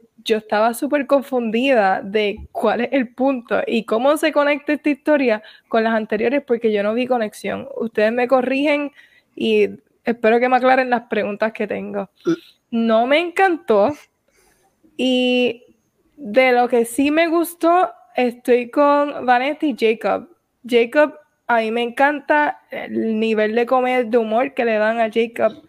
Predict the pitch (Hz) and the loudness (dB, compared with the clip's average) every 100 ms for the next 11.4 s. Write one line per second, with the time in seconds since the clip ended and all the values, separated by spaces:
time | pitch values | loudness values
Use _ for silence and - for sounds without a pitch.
0 | _ _ _ 226 220 - 202 - 269 269 | _ _ _ -4 -4 -2 -4 -2 0 2
1 | 254 262 - _ _ _ - - 226 220 | 4 2 -2 _ _ _ -6 0 2 2
2 | 208 214 - 254 262 247 247 254 277 277 | 0 -4 -2 0 4 4 4 2 2 -2
3 | 240 220 226 _ _ _ _ _ _ _ | -2 -2 -4 _ _ _ _ _ _ _
4 | _ _ _ - - - - 254 233 208 | _ _ _ -12 -10 -10 -4 0 0 0
5 | 220 220 233 208 226 269 262 262 240 240 | -2 0 0 0 -2 -4 0 2 4 2
6 | 247 226 208 202 _ _ _ - - - | -2 -6 -6 -12 _ _ _ -20 -20 -8
7 | 226 214 202 196 202 202 _ _ _ _ | -4 -2 0 -2 -4 -10 _ _ _ _
8 | _ _ - 214 208 196 214 240 240 - | _ _ -2 -2 -2 -4 -2 -2 -2 -6
9 | _ _ _ _ 254 226 220 285 240 240 | _ _ _ _ 2 2 2 -2 -4 -2
10 | 247 240 226 226 226 247 240 247 294 294 | -2 0 0 0 0 0 0 0 -2 0
11 | 208 226 - | -2 -4 -10